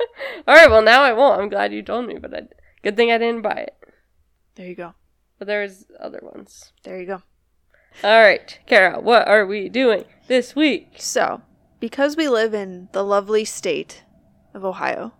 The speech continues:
Speaker 1: Ooh.
Speaker 2: I wanted to do an Ohio killer. So I picked, he's got a bunch, he or she, we don't know who it is, but I'm, like,
Speaker 1: <laughs>
Speaker 2: ninety-nine point nine percent sure it's a guy.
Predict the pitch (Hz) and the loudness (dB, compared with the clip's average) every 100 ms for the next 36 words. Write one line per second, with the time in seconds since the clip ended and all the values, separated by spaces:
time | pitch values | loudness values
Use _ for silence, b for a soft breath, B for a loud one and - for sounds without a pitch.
0 | _ _ _ _ - 220 247 226 196 - | _ _ _ _ -16 -14 -12 -14 -18 -14
1 | 196 208 233 254 247 240 233 208 180 170 | -10 -6 -6 -6 -8 -10 -12 -14 -12 -12
2 | 160 151 196 _ _ _ _ _ _ _ | -12 -14 -16 _ _ _ _ _ _ _
3 | 190 202 - 175 117 - - - - 233 | -18 -18 -12 -10 -8 -10 -14 -12 -14 -18
4 | _ _ _ _ _ _ _ _ _ _ | _ _ _ _ _ _ _ _ _ _
5 | _ - 220 - - 240 - - 208 - | _ -8 -6 -6 -6 -8 -8 -18 -18 -8
6 | 208 196 - - 196 233 - 269 320 302 | -4 -4 -6 -10 -10 -10 -10 -4 -4 -4
7 | - 254 156 214 - - _ _ _ _ | -4 -4 -4 -8 -14 -20 _ _ _ _
8 | - 180 185 196 202 214 - 160 - - | -14 -12 -8 -8 -2 -2 -2 -6 -12 -12
9 | 143 170 - 170 151 _ _ 151 147 180 | -10 -12 -10 -10 -10 _ _ -8 -6 -4
10 | 175 185 196 151 165 196 190 - 143 - | -6 -6 -6 -6 -8 -10 -12 -10 -12 -10
11 | - 143 | -6 -6